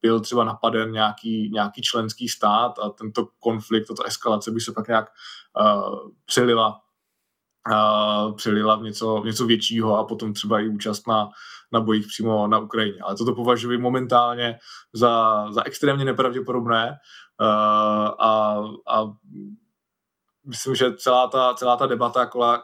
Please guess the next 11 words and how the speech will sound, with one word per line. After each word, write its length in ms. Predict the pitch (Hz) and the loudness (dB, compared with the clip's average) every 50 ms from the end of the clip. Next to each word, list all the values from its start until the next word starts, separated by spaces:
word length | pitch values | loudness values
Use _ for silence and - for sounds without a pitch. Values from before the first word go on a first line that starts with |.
| - _ | -6 _
která 220 | - 120 120 117 | 0 0 0 0
se 100 | - 123 | -2 -6
kolem 240 | 117 - 123 120 117 | -8 -8 -8 -6 -4
toho 200 | 117 123 131 127 | -2 0 0 0
rozjela, 360 | 117 110 104 117 117 117 113 | 0 0 0 0 2 2 2
byla, 360 | 113 117 117 113 110 110 110 101 - _ _ _ _ _ _ | 0 0 0 0 0 0 -2 -6 -14 _ _ _ _ _ _
byla 300 | 120 117 107 117 113 117 | -6 -2 0 0 0 0
založena 760 | 113 113 113 113 113 110 120 117 117 113 113 113 113 110 110 - - | 0 -2 -2 -2 -2 -2 0 0 0 2 2 0 -2 -4 -8 -10 -4
na 380 | 117 113 113 113 110 110 104 104 | -2 0 2 2 2 0 0 -2
jednak 300 | 113 110 110 117 117 110 - _ _ | -4 -2 0 -2 -2 -4 -4 _ _
poněkud 400 | - 117 113 110 107 - 120 117 | -4 -4 -4 -4 -4 -6 -8 -8